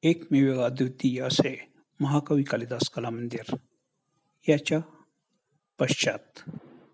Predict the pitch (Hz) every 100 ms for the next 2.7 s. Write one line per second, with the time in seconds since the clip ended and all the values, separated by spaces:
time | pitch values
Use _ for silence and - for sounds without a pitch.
0 | _ _ _ _ _ _ _ _ _ _
1 | _ _ _ 160 151 202 175 135 123 123
2 | 127 - 120 123 123 120 107